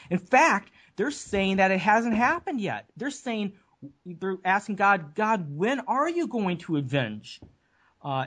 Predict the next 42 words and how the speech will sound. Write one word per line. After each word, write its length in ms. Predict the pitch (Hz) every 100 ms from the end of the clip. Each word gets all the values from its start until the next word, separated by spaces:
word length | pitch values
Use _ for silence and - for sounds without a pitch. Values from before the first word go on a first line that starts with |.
| 175
and 160 | 180
their, 120 | 180 170
and 160 | 175
the 160 | 160 160
answer 360 | 190 285 - 214
to 220 | - 160
them 160 | 147
is 140 | 131 131
very 220 | 190 180
telling. 460 | - 185 185 113 104
There's 340 | 131 - - _ _ _ -
in, 220 | 139 127 139
in 200 | 135 127
verse 280 | 143 143
eleven, 260 | 147 156 151
it 60 | 135
says, 320 | - 131 - _ - _ _ _
uh, 140 | 131 127
this 220 | 156 165
is 60 |
the 100 | 156
divine 480 | 135 139 147 143 151
response, 640 | 131 - - 151 120 - -
by 160 | 123 117
the 80 |
way. 240 | 113 117 131 _ _ _ _ _
"Each 320 | 190 285 -
of 140 | 277 185
them 240 | 202 202
was 220 | 185 151
given 460 | - 175 180 190 180
a 140 | 147 147
long 560 | 135 135 170 214 185 131
white 320 | 147 175 214
robe," 560 | 160 160 131 147 175 - _ _ 123
i 240 | 120 117
e, 400 | 131 135 131 135 _ - - _ _
you 60 | 123
know, 140 | 117
symbolizing 920 | 131 143 127 127 123 123 131 120 127 127
the 100 | 123
resurrection. 800 | 123 147 165 120 - 123 135